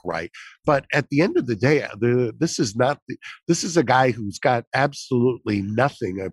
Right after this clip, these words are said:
complete pristine background. And if you think he just committed cold-blooded murder,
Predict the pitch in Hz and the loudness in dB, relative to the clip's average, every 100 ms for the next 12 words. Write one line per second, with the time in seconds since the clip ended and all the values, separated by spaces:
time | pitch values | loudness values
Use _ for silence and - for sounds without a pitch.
0 | _ 113 101 165 175 - 139 123 - 135 | _ -10 -4 -6 -6 -2 0 0 -2 -2
1 | 113 104 107 107 104 87 87 95 - 113 | -2 0 -2 -2 -8 -6 -6 -8 -6 -6
2 | - 156 135 110 113 - 120 113 98 90 | -6 -6 -4 -2 -2 -2 -2 -2 -4 -8
3 | - - - 131 135 113 110 110 107 95 | -18 -16 0 2 2 2 0 0 -4 0
4 | 107 113 98 87 | 2 2 0 -6